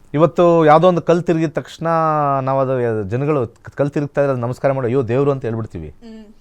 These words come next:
Speaker 1: ಈ ಕಡೆ ಇನ್ನೊಬ್ರು ಯಾರೋ ತಲೆ ಕೆಟ್ಟವ್ರು ಒಬ್ರು ಬರ್ತಾರೆ, ಅದೆಲ್ಲ ಮೂಢನಂಬಿಕೆ, ಕಲ್ಲು ಯಾವುದೋ ಒಂದು ಇದರಿಂದ ತಿರುಗ್ತಾ ಇದೆ,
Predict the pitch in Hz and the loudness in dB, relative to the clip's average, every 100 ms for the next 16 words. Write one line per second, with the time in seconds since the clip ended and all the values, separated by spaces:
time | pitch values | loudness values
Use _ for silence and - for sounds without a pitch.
0 | _ _ _ _ - 156 165 156 165 156 | _ _ _ _ -14 -4 -2 0 0 2
1 | 156 147 139 151 135 143 139 131 120 113 | 2 0 -4 -4 -4 -2 -2 -4 -6 -4
2 | 135 98 117 - - - 123 139 135 131 | -4 -4 -6 -12 -20 -4 0 2 2 0
3 | 151 143 131 117 135 123 78 - - - | 0 -2 -4 -2 0 0 -4 -14 -20 -20
4 | - - _ _ - 143 147 143 131 143 | -20 -20 _ _ -4 0 2 2 4 2
5 | 135 131 127 117 139 143 131 131 127 - | 0 -2 -2 0 0 0 -2 -4 -4 -2
6 | 123 107 131 90 82 | -2 -2 -2 -4 -10